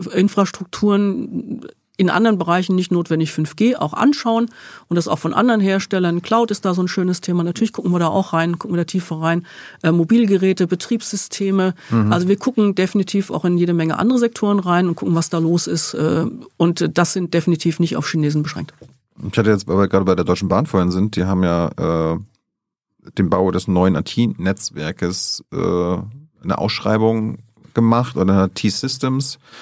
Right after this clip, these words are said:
Speaker 2: also Deutsche Telekom, äh, Telekom-Tochter Business Solutions,
Speaker 1: Mhm.
Speaker 2: den Auftrag gewonnen.
Speaker 1: Mhm.
Speaker 2: Und rate mal, welche Komponenten dort verbaut werden
Speaker 1: Mhm.
Speaker 2: sollen.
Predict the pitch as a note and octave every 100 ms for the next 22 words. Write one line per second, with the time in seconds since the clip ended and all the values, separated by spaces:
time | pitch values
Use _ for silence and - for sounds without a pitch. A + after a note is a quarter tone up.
0 | - - - - F#2 - F2+ F2 F2 A#2
1 | A#2+ A#2+ A2 G#2+ G2+ - - - G2+ -
2 | A2 G#2+ G2+ G2+ G2 A#2 A#2 G#2 A2 G2
3 | A2 A#2 B2 - _ - F3+ A3+ E2 -
4 | A2+ G2+ F#2 F#2 C3+ - G3+ G3+ - -
5 | F#2+ F2 A#2+ D3 B2+ A2+ A#2+ A#2 A#2 A#2
6 | B2+ _ _ _ - A#2+ G#2+ G2 A#2+ B2
7 | G2 G#2 - - G2+ G2 A2+ G3+ F#3+ F3+
8 | - D3